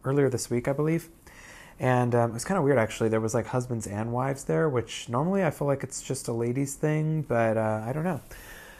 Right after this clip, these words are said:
So, um, she did have a bridal shower over the weekend, and I guess she got one of these hats made for her by her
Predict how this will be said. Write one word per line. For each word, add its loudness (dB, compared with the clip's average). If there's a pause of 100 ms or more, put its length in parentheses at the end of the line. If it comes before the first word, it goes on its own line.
(520)
So, 8
um, 10
she 2
did 8
have 6
a 6
bridal 10
shower 10
over 8
the 4
weekend, 4
and 4
I 6
guess 6
she -2
got 6
one 0
of 0
these 2
hats -2
made 0
for 2
her 4
by 6
her 2